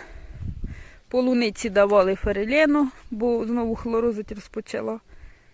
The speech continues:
Двадцятого березня висаджувала салат, капусту в парничок. Заглядаю я туди, чи немає слимаків. Тому що кажуть, що вже слимак напав. У нас була довго засуха,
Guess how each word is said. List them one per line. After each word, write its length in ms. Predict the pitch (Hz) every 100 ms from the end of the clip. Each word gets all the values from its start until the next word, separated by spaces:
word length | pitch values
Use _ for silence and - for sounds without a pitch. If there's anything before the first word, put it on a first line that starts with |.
| _ _ _ _ _ -
Двадцятого 600 | 240 254 - 269 254 247
березня 500 | 220 269 277 247 254
висаджувала 720 | 233 240 262 247 233 233 233
салат, 440 | 226 262 294 392 -
капусту 560 | 262 240 349 359 -
в 80 | 220
парничок. 720 | 233 247 247 233 - 196 - - - - - -
Заглядаю 960 | 180 160 190 214 294 427 427 320 208
я 160 | 196 185
туди, 340 | - 220 175 170
чи 200 | - 233
немає 460 | 254 269 359 359
слимаків. 760 | 311 320 302 294 311 - 196 151 - - - - - - - - -
Тому 280 | 247 294
що 220 | 403 - 277
кажуть, 360 | 302 320 294
що 240 | - - 247
вже 200 | 247 285
слимак 500 | - 269 269 190 -
напав. 360 | 175 - 170
У 40 | 190
нас 220 | 226 247
була 240 | 226 226
довго 340 | 214 233 220 226
засуха, 580 | 269 320 254 - 214